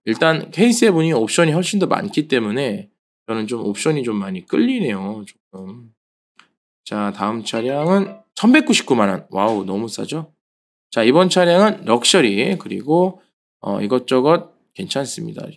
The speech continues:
점검을 좀 해놨어요, 이 차도. 자, 타이어는 칠십 프로 남았습니다. 그리고 열선 시트만 있네요. 자, 이번 모델은 굉장히 가격이 일단 메리트 있어요. 천백구십구만 원. 그리고 검정색이죠.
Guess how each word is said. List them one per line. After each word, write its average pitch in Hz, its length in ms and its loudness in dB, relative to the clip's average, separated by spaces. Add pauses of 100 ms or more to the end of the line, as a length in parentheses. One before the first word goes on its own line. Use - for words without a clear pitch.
(200)
점검을 131 480 -2
좀 120 140 -4
해놨어요, 165 500 0
이 - 60 -14
차도. 131 520 -6 (540)
자, - 120 -14
타이어는 170 460 2
칠십 - 280 -2
프로 160 180 -2
남았습니다. 98 680 -6
그리고 156 680 0 (340)
열선 151 240 4
시트만 151 380 0
있네요. 101 540 -2 (640)
자, 135 100 2
이번 147 260 6
모델은 156 520 6
굉장히 180 520 0
가격이 143 360 -2
일단 143 360 -2
메리트 143 340 0
있어요. 98 320 0
천백구십구만 175 1000 -2
원. 117 400 -4
그리고 127 640 -6 (600)
검정색이죠. 120 880 -4